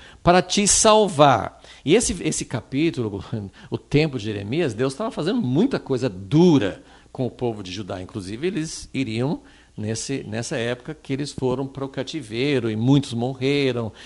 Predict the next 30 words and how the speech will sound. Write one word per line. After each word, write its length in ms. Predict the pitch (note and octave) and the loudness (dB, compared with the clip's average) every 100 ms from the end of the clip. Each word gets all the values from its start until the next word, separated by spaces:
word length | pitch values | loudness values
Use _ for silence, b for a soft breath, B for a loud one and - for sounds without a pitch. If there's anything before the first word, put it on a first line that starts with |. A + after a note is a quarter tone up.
| B - | B -2
Mas 180 | C#3 A#2 | 0 8
Deus 220 | D#3 G#3 | 8 10
tá 80 | - | 8
falando 240 | C4+ G#3 | 8 8
assim, 180 | B2 C#3 | 6 6
"Eu 240 | D#3+ G#3+ C4+ | 10 10 10
sou 260 | - C4+ | 4 0
contigo." 680 | C4 D4+ D#4+ - B3+ G3+ - B B | 0 -2 -2 0 2 0 -2 B B
Isso, 380 | F3+ F3+ G3+ G#3+ - | -2 -2 -2 -6 -2
como 140 | F#3+ | -2
eu 40 | |
falei, 240 | D4 D#4 F#3 | 0 -2 -2
não 260 | E3+ F#3 | 0 0
significa 640 | F#3 - G3+ F#3+ F#3+ A#3 F#3+ | 0 -2 -2 -2 -4 -6 -4
que 80 | |
todos 800 | F3 - - G#3+ G3+ D3+ A#2 G2+ | -4 0 8 8 8 4 -6 -10
são 480 | - - C3+ A2+ F2 b b - | -12 -6 -4 -6 -8 b b -8
abençoado 760 | A#2+ B2+ B2 - A#2+ D#3+ D3+ | -4 -4 -4 -6 -4 -4 -4
não 100 | D3+ | -6
significa 580 | C#3 D3 D3 C3+ C#3+ C#3+ | -6 -4 -2 -2 -4 -6
que 0 | |
todos, 640 | C3+ - D#3+ D3+ A2+ - B B | -6 -2 0 0 -2 -16 B B
mas, 320 | C#3+ C3+ - - | -6 -4 -6 -4
é, 200 | C3+ C3 | -4 -4
significa 560 | - F#3+ F#3 F3+ F3+ | -4 -2 -2 -4 -4
que 100 | - | -6
Deus 380 | C3 G#2 F3 F3+ | -4 0 0 -2
tem 180 | - F3 | -6 -6
um 100 | F#3 | -6
propósito, 1300 | F#3 E3 B2 _ - D#3+ F#3 E3 A2+ A#2 C3 C#3 | -8 -10 -12 _ -4 -2 0 0 -4 -6 -4 -4